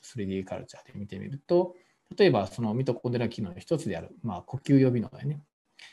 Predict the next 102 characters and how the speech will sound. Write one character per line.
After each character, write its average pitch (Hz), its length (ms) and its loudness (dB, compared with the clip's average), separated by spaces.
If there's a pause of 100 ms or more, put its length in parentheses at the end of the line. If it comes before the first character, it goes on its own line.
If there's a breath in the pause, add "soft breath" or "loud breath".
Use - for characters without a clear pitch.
(180 loud breath)
え 101 440 0
ー、 165 40 -4
ま 123 280 2
あ、 - 20 -4
が 156 300 4
や 127 60 -8
っ 131 40 -10
ぱ - 160 -8 (220)
低 110 160 0
下 90 160 -8
す - 120 -16
る - 100 -20
と。 - 80 -20 (120)
ま 131 80 -6
あ、 123 40 -2
ミ 120 60 -4
ト 120 100 0
コ 120 120 -2
ン 117 40 2
ド 110 60 0
リ 107 60 -2
ア 104 40 -4
の 101 40 -6
機 101 140 -8
能 - 80 -10
が - 140 -16
低 92 180 -10
下 - 140 -10
し - 100 -14
て - 120 -12
い 92 40 -8
る - 80 -14
と - 120 -20 (280)
い 127 80 -6
う 107 60 -6
こ - 120 -10
と 165 140 -2
が 175 300 0 (420 soft breath)
分 110 140 -6
か 95 80 -8
っ - 100 -14
て、 139 140 0
レ 120 80 0
ス 117 120 -10
ピ 120 80 -4
ラ 113 80 -2
ト 107 120 -8
リ 104 240 -4
ー - 20 -14
キ 104 120 -8
ャ 101 40 -6
パ 98 200 -12
シ - 140 -16
テ - 120 -12
ィ 160 60 -4
も - 280 -2
落 - 40 -16
ち - 120 -14
る 85 160 -12
と - 100 -16 (320)
い 92 80 -8
う 85 60 -8
こ 71 140 -16
と - 100 -20
で - 60 -20
す。 - 240 -20 (500 loud breath)
あ 147 100 0
と、 143 120 6
ス 165 120 4
リ 208 100 10
ー - 20 -
デ 226 80 8
ィ - 20 8
ー - 20 -6
カ 269 120 8
ル 277 80 6
チ 190 100 4
ャ 151 140 8
ー 147 60 -2
と、 208 200 6
ま 175 120 4
あ、 139 60 4
ツ - 180 4
ー 170 40 8
デ 175 60 10
ィ 175 40 10
ー - 20 8
カ 208 100 6
ル 180 60 4
チ 160 80 0
ャ 135 40 2
ー - 20 0
と 127 80 -2
違 123 220 0
っ 113 60 0
て、 - 180 -8
こ 117 140 -4
の 117 80 0
プ 180 140 -2
ロ 175 100 8
ト 170 160 2
ン 151 220 -2